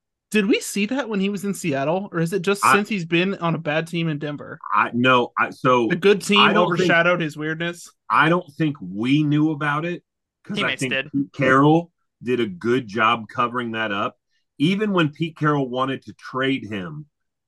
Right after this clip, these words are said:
Speaker 2: we did, which was brilliant on his part, because he got all of that in return. And I think he knew what he had up there, and I think he shipped him out, and I think he robbed the Denver Broncos blind.
Speaker 1: Oh,
Speaker 2: And now
Speaker 1: God.
Speaker 2: I think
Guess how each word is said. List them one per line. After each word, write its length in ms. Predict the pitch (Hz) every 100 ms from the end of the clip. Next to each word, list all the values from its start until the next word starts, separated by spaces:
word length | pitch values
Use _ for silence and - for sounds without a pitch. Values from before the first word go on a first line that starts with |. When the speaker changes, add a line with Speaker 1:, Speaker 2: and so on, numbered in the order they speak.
| -
Speaker 2:
we 240 | 98 135
did, 100 | 147 117
which 200 | 143 143
was 220 | 123 113
brilliant 640 | 92 156 135 175 170 113 -
on 180 | 113 110
his 260 | 107 143 -
part, 420 | 110 90 87 - _ _ _ _ -
because 540 | 110 131 117 107 - _
he 220 | - 139
got 240 | 135 123 -
all 280 | 107 113 120
of 120 | 107
that 200 | 113 107
in 100 | 110
return. 560 | 104 - 123 113 82 80 _ _ _ _
And 160 | 110 117
I 80 | 113
think 280 | - 147
he 160 | 143 143
knew 200 | 127 127
what 160 | 127 123
he 80 | 110
had 240 | 117 127
up 120 | 135 147
there, 360 | 143 160 170 _ _ _ _ -
and 140 | 104
I 80 | 104
think 220 | 101 123
he 80 | 113
shipped 320 | 107 139 139
him 100 | 127 123
out, 220 | 131 127
and 80 | 107
I 60 |
think 220 | 101 117
he 80 | 107
robbed 360 | 98 101 110 104
the 80 | 104
Denver 300 | 110 101 90
Broncos 460 | 104 104 98 92
blind. 500 | - 95 87 82 76 - _ - -
Speaker 1:
Oh, 120 | -
Speaker 2:
And 140 | 113
now 200 | 113 113
Speaker 1:
God. 40 | 113
Speaker 2:
I 60 |
think 180 | 120 113